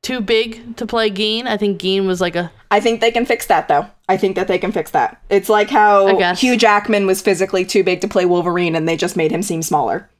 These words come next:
Speaker 1: All right.
Speaker 2: Like, I just, I really, I just really think that he could be a really good Geen.
Speaker 1: Well, n-, not
Speaker 2: I
Speaker 1: saying that, like,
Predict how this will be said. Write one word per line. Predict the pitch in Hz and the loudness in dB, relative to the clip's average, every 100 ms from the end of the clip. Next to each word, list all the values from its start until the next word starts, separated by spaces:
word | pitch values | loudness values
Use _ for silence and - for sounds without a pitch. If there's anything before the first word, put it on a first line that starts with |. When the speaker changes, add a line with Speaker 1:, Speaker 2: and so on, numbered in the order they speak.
| _ _ _ _ _ _ _ | _ _ _ _ _ _ _
Speaker 1:
All | 240 | -4
right. | 247 196 - _ _ _ _ _ _ | -2 -2 -8 _ _ _ _ _ _
Speaker 2:
Like, | 202 202 190 | 2 2 4
I | 196 190 | 4 4
just, | 196 190 - - _ _ _ _ - | 2 0 -4 -12 _ _ _ _ 2
I | 202 | 4
really, | 202 208 214 214 208 208 _ _ _ _ _ _ - | 6 6 6 6 2 0 _ _ _ _ _ _ -10
I | 190 | -8
just | - 202 - | -6 -8 -8
really | 170 156 180 | -6 -2 -4
think | - 131 185 - | -4 -8 -8 -4
that | - | -6
he | - 156 | -4 -6
could | - - | -6 -6
be | 156 147 | -4 -4
a | 156 | -4
really | 156 151 175 196 | -6 -6 -6 -6
good | 208 160 120 131 208 - _ _ _ _ _ _ _ _ _ _ _ _ _ _ _ _ _ _ _ _ _ | -4 -2 -2 -2 -6 -10 _ _ _ _ _ _ _ _ _ _ _ _ _ _ _ _ _ _ _ _ _
Geen. | 180 247 320 | -6 -4 -2
Speaker 1:
Well, | 269 | -2
n-, | 220 - | -4 -10
not | 247 262 | -2 2
Speaker 2:
I | 302 | 4
Speaker 1:
saying | 202 247 226 | 2 -2 0
that, | 220 | 0
like, | 208 185 | 0 -2